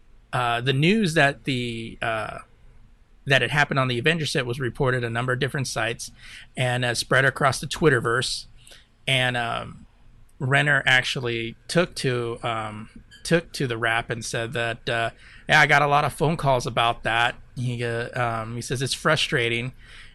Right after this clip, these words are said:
He goes, "These things have been misconstrued in the media, and it's really the most awful, strange thing. These are things that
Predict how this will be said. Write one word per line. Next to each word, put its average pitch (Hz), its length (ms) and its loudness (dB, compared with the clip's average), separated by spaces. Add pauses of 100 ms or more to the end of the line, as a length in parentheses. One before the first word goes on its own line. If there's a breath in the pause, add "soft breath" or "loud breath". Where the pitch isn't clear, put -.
He 139 120 -4
goes, 123 200 2
"These 143 200 0
things 151 500 -2
have 131 180 2
been 127 240 0
misconstrued 139 720 0
in 127 120 0
the 117 40 -4
media, 135 460 2
and 123 100 -2
it's 113 220 -6
really 131 480 0
the 120 120 -2
most 117 540 -4
awful, 123 320 -2
strange 113 460 -4
thing. 151 320 0
These 127 260 -4
are 120 240 -2
things 131 420 -2
that 113 220 -2